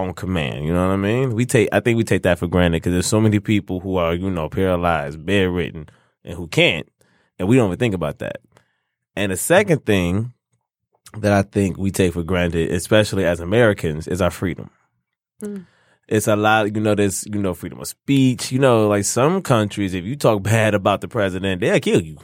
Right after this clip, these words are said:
Speaker 1: <laughs> You see what I'm saying? That's, like, against the law. Like, and then the penalty is death. Here,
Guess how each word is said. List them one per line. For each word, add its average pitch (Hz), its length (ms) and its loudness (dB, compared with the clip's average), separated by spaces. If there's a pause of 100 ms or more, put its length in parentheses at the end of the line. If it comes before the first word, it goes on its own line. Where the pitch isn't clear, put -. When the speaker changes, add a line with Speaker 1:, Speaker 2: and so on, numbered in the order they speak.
Speaker 1:
<laughs> - 0 -
You - 640 -6
see 110 60 4
what 113 80 4
I'm 120 120 4
saying? 127 260 4
That's, 135 160 4
like, 143 100 4
against 113 240 0
the 98 80 -2
law. 95 600 -2
Like, 98 220 0
and 98 180 0
then 104 200 2
the 92 80 -4
penalty 156 420 -2
is 87 100 -8
death. 101 380 -2 (540)
Here, 147 600 2